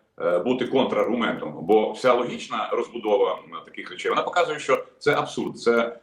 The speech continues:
е, це су-, су-, суїцидальні, е, спроби щось комусь довести, але у підсумку ти отримаєш дуже жорсткий і, і нічівний удар у відповідь. Ну, хіба що, я ж кажу, хіба що це вже просто виходить за межі здорового глузду остаточно і безповоротно.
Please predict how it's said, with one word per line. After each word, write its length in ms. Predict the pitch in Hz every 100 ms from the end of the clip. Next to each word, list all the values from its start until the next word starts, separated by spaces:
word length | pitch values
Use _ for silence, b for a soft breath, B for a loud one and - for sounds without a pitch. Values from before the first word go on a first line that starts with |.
| _
е, 140 | - -
це 180 | - 127
су-, 160 | - 127
су-, 300 | - 139 127
суїцидальні, 720 | - 131 135 123 139 123 123 117
е, 300 | 101 104 104 -
спроби 720 | - - 120 147 120 113 - - _
щось 300 | - - 147
комусь 320 | - 127 131 104
довести, 680 | 110 131 123 120 104 - - _
але 220 | 110 120
у 100 | 127
підсумку 400 | - 160 143 127
ти 120 | 120
отримаєш 580 | 120 123 139 131 123 -
дуже 220 | - 127
жорсткий 480 | 110 117 - - 147
і, 420 | 143 - 104 107
і 40 | 117
нічівний 520 | 117 - 127 120 120
удар 300 | 107 117 110
у 40 |
відповідь. 400 | 110 95 - - - _ _ _ _ _ _ _ _ _ _ _ _
Ну, 140 | 110 147
хіба 260 | - 104
що, 120 | - 196
я 40 |
ж 80 | -
кажу, 180 | 127 113
хіба 240 | 110 131
що 120 | -
це 240 | 120 127 123
вже 240 | 104 110
просто 360 | 110 113 113 107
виходить 360 | 110 120 110
за 80 | 110
межі 240 | 110 104
здорового 400 | - 110 110 95
глузду 340 | 90 110 104 92
остаточно 440 | 95 95 107 92
і 20 |
безповоротно. 640 | 92 85 85 80 80 107